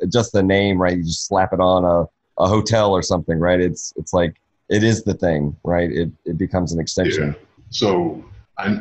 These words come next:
Speaker 2: I designated that as American hero. So in this sense, you can think of him if he is to be,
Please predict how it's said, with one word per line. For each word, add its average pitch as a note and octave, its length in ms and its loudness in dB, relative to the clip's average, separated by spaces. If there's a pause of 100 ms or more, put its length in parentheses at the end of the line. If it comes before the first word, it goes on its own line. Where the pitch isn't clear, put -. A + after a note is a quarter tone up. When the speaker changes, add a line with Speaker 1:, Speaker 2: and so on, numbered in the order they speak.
(120)
Speaker 2:
I - 80 -2
designated G#2+ 720 2
that F2 260 -2
as E2+ 380 -6 (340)
American F#2+ 640 -2
hero. - 400 -8 (420)
So F#2 340 -2
in F2+ 100 -2
this F#2 220 0
sense, F2 260 -6
you F2 80 -10
can D#2+ 400 -10
think A2 180 -2
of F2+ 180 -4
him D#2+ 480 -6
if G2 200 -2
he F2+ 200 -4
is E2+ 240 -4
to - 100 -12
be, D2+ 380 -10